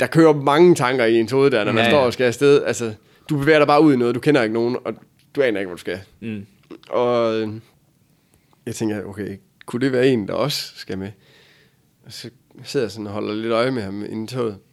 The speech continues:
Speaker 1: Og han fortsætter jo selvfølgelig også ud med lufthavnen. Og så ender det med, at når man kommer ind der, så skal man tage en elevator lige et trin ned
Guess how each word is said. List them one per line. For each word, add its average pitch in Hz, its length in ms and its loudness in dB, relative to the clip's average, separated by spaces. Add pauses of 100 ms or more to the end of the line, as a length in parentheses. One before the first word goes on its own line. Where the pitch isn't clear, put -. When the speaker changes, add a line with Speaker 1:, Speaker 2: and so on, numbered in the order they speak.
(320)
Speaker 1:
Og 110 60 -14
han 120 180 -10 (140)
fortsætter 131 440 -4
jo 92 80 -8
selvfølgelig 120 300 -8
også 139 240 -4
ud 120 80 -8
med 95 140 -8
lufthavnen. 95 540 -10 (1160)
Og 127 80 -10
så - 60 -4
ender 170 200 2
det 123 100 -2
med, 127 180 -4 (260)
at 110 80 -4 (600)
når 123 120 -6
man 113 120 -4
kommer 127 180 -4
ind 151 180 2
der, 107 160 -8 (400)
så - 140 -16
skal - 100 -10
man 123 100 -4
tage 151 120 2
en 131 80 0
elevator 127 400 0
lige 135 160 -2
et 143 40 -8
trin 156 360 2
ned 160 220 2